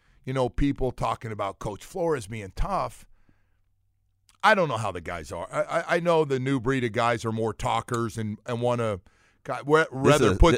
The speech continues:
Speaker 1: their arm around
Speaker 2: this
Speaker 1: you.
Speaker 2: is a sensitive era of
Speaker 1: Life.
Speaker 2: athletes.
Speaker 1: No.
Speaker 2: Of li-, of life and athletes.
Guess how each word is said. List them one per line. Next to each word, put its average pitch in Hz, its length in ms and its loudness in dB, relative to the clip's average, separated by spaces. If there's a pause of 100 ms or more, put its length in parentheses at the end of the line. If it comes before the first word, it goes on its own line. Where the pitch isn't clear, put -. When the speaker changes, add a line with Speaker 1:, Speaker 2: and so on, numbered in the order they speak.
Speaker 1:
their 135 100 6
arm 147 260 8
around 120 320 2
Speaker 2:
this 143 180 8
Speaker 1:
you. 127 80 4
Speaker 2:
is 113 40 6
a 101 60 6
sensitive 127 520 2
era 98 540 4
of 78 240 -2 (440)
Speaker 1:
Life. 87 120 4
Speaker 2:
athletes. - 640 2
Speaker 1:
No. 156 300 0 (120)
Speaker 2:
Of 117 220 6
li-, 123 320 6
of 107 100 4
life 131 400 6
and 123 220 4
athletes. - 640 -2